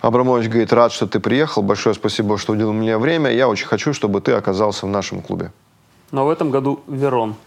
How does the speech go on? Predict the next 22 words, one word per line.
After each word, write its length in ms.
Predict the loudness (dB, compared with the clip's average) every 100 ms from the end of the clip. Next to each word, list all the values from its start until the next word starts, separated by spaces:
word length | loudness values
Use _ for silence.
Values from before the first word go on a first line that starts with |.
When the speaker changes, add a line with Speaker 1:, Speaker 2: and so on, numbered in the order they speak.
| -20 -20 -20 -20 _ _ -6
Speaker 2:
ты 100 | -2
попозже. 440 | -2 -4 -6 -10 -18 _ -8 -2
Speaker 1:
"Присаживайся, 680 | 0 4 4 4 2 0 2
поужинаем". 560 | 2 2 -2 -4 -2
Они 140 | -2 -2
садятся, 600 | 0 0 0 0 -4 -6 -14 -20 _
ужинают, 600 | 0 2 2 2 0 -2 -8 -8
и 60 |
что 160 | -4 -2
самое 340 | 0 0 0
прикольное, 520 | -2 -2 0 2 0 -2
он 240 | -2 0
говорит, 280 | 2 0 -2 -12 -10 -2
"Мы 360 | 2 2 0 -4 -20 _ _
по-, 120 | 0
пообщались, 680 | 4 2 2 2 2 2 0
наверное, 240 | -2 0
минут 380 | 0 0 -2 -2
вот, 300 | -4 -4 -6 -2
э, 420 | 0 0 -2 -4
сорок, 520 | 0 2 2 -2 -8 _ _ _ _ _ _ -2
поужинали". 680 | 0 2 0 0 -2 -2